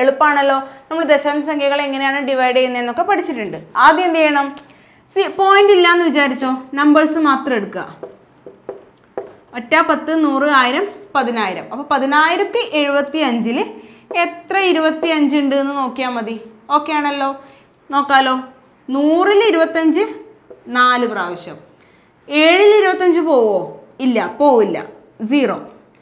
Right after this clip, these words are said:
എഴുപത്തിയഞ്ചിൽ ഇരുപത്തഞ്ച് മൂന്ന് പ്രാവശ്യം. അപ്പൊ പത്തായിരത്തി എഴുപത്തഞ്ചിനെ ഇരുപത്തഞ്ച് കൊണ്ട് ഹരിക്കുമ്പോൾ നാനൂറ്റി മൂന്നാണ് ആൻസർ വേണ്ടത്. പക്ഷെ നമുക്ക് പത്തായിരത്തി എഴുപത്തഞ്ചിനെയാണോ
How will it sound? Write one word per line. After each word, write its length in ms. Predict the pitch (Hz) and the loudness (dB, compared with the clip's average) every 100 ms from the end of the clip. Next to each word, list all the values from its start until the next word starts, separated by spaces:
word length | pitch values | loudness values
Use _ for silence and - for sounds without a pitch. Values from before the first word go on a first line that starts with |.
| _ _ _ - 269 | _ _ _ -2 2
എഴുപത്തിയഞ്ചിൽ 720 | 294 320 392 415 466 427 392 381 | 4 2 0 2 4 4 4 2
ഇരുപത്തഞ്ച് 500 | 320 320 320 294 349 - - - _ _ _ 220 | 0 0 2 2 0 -4 -14 -20 _ _ _ -8
മൂന്ന് 200 | 226 220 202 | -6 -4 -6
പ്രാവശ്യം. 380 | 156 151 - - _ _ - _ | -8 -12 -18 -20 _ _ -20 _
അപ്പൊ 120 | 226 285 285 | -4 2 2
പത്തായിരത്തി 560 | 254 302 339 392 453 427 | 2 4 4 4 2 0
എഴുപത്തഞ്ചിനെ 640 | 392 392 381 311 277 220 311 - - _ - - _ - _ _ - - _ - - - _ - - - - - _ _ _ _ 285 | 0 0 -2 0 0 -2 -4 -10 -20 _ -18 -18 _ -20 _ _ -20 -20 _ -20 -20 -20 _ -2 -2 -2 -16 -20 _ _ _ _ -2
ഇരുപത്തഞ്ച് 380 | 320 349 370 359 | 0 2 2 4
കൊണ്ട് 160 | 359 370 | 6 6
ഹരിക്കുമ്പോൾ 480 | 320 294 302 262 392 - - 262 | 6 2 0 4 2 0 -6 2
നാനൂറ്റി 480 | 269 285 311 330 370 311 | 4 4 0 -2 0 0
മൂന്നാണ് 420 | 277 285 247 330 - - - 302 | 0 0 0 -2 -6 -14 -2 0
ആൻസർ 260 | 294 277 233 | 2 0 -2
വേണ്ടത്. 260 | 190 170 151 - - - | -4 -8 -14 -18 -20 -8
പക്ഷെ 140 | 262 285 | -6 -2
നമുക്ക് 220 | 320 320 359 | -2 -2 2
പത്തായിരത്തി 420 | 311 302 311 330 370 | 2 6 4 4 0
എഴുപത്തഞ്ചിനെയാണോ 720 | 359 359 349 339 370 339 | 0 0 -2 0 2 4